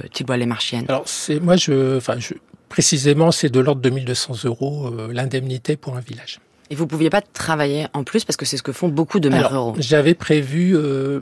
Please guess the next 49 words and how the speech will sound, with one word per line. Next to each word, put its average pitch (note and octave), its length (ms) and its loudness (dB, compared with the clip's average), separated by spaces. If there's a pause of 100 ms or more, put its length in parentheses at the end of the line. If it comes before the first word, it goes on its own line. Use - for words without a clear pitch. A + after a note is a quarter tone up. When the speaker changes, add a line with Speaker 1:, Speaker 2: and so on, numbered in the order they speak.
Speaker 2:
de, C3 360 -8
de C#3 80 -6
travailler, C#3+ 800 -4
euh, A#2 240 -6
à - 100 -8
mi-temps. C#3+ 420 -2 (540)
Ce - 100 -20
qui, B2 280 -8
euh, A#2+ 180 -4
quand - 240 -10
on B2 60 -6
est B2 80 -8
consultant, C3 580 -8
ça - 140 -10
va A2 100 -2
très - 200 -10
bien. D3 200 -4
On, A2+ 260 -8 (180)
on A#2 40 -8
n'est G#2+ 120 -8
pas - 200 -8
obligé A#2+ 240 -6
d'être B2 220 -10
à C3 40 -4
plein A2+ 200 -8
temps. F3 260 -2 (580)
Donc, C#3+ 120 0
je - 80 -2
considérais C3+ 520 4
travailler B2+ 420 -2
pour - 180 -4
la A2+ 80 -4
commune C#3+ 500 0
deux C3+ 160 -4
jours B2+ 220 -8
par - 180 -8
semaine, D3 340 0
mais C#3 100 4
je B2+ 40 4
me B2+ 60 2
suis - 160 0
rendu C#3 240 0
compte D3+ 300 0
que, B2 80 -4
vu B2+ 300 0
l'état D3 460 2
de B2 60 -4
la B2+ 80 0
commune, C#3 520 0